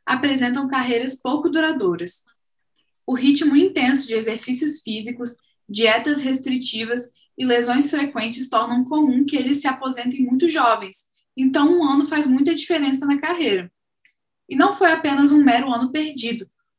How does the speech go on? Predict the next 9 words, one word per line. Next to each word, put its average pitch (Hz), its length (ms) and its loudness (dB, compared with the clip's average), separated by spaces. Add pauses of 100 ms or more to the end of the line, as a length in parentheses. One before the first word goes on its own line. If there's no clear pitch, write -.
(120)
foi 277 140 2
um 254 120 4
ano 240 160 2
repleto 262 460 0
de 277 100 2
incertezas, 285 840 2 (260)
medo 233 360 0
e 294 160 2
frustração. 294 760 -2